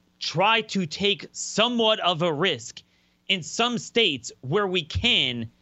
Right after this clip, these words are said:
to try to go independent with a new sort of coalition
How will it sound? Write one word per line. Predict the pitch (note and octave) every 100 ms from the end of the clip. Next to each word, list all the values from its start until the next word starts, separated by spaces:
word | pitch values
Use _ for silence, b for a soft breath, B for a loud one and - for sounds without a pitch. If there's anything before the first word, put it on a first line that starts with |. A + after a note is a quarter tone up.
| b b b
to | G#3+ G#3
try | - F3 A3+
to | A#3+
go | E3+ F3+ G#3
independent | F#3 G#3 E3+ D#3 - G#3 G#3 C3 G#2+ - - _ _ _ _ _ -
with | G3 -
a | F3+
new | F3+ E3+ G#3 A#3 A#3 A3 -
sort | - - G#3 -
of | F3 D3
coalition | D#3 F#3 F3+ G#3 G#3 E3